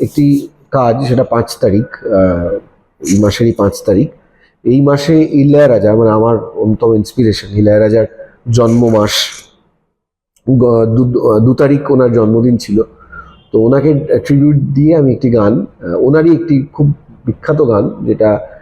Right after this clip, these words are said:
সাদমা বলে একটি সিনেমাতে ইউজ হয়েছিল, এ জিন্দেগি, তো ওই গানটি, আহ, একটি বাংলা ভার্সন আমি করেছি, বা বেঙ্গলি ট্রান্সলিটারেশন বলা যেতে পারে, সেটি আমি করেছি। এর আগেও আমার একটি ট্রান্সলিটারেশন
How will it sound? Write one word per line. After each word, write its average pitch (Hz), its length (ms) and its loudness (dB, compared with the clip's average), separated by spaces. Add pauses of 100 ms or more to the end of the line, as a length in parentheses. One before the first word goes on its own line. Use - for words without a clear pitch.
(180)
সাদমা 147 420 0
বলে 156 200 2
একটি 147 160 0
সিনেমাতে 113 520 2
ইউজ 107 300 2
হয়েছিল, 104 280 0
এ 117 220 2
জিন্দেগি, 104 480 -2 (500)
তো - 120 -4
ওই 165 280 2
গানটি, 151 760 0
আহ, 135 60 -12 (240)
একটি 139 240 -2
বাংলা 131 420 2
ভার্সন 117 440 -2
আমি 104 160 0
করেছি, 85 360 -4 (1080)
বা 135 120 2
বেঙ্গলি 147 520 2
ট্রান্সলিটারেশন 139 960 0
বলা 107 200 2
যেতে 95 200 -6
পারে, 101 180 -8 (540)
সেটি 127 260 0
আমি 127 160 2
করেছি। 113 360 2
এর 143 80 2
আগেও 160 460 2
আমার 127 220 0
একটি 131 180 -2
ট্রান্সলিটারেশন 120 840 0